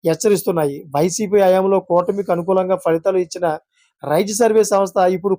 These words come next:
కూటమికి వ్యతిరేకత పవనాలు వీస్తున్నాయని సర్వే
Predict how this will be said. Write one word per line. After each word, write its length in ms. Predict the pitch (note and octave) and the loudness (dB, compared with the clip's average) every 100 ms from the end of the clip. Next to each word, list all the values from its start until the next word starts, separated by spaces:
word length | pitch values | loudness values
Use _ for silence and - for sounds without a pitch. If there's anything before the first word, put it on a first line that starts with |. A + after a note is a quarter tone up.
| F3 | 0
కూటమికి 440 | F3+ G3 G#3+ G#3 F#3 | 0 0 -6 -4 -4
వ్యతిరేకత 420 | E3 G#3 G3+ G3+ F3+ - _ _ _ _ - | -2 -2 0 0 0 -2 _ _ _ _ -2
పవనాలు 440 | E3+ G3+ A3+ A3 G#3 F3+ | 2 4 4 4 2 2
వీస్తున్నాయని 600 | F#3+ A3 G#3 G3 F#3+ F#3+ F3+ | -2 0 2 2 2 0 -2
సర్వే 260 | F3 F3 G#3 | -2 2 4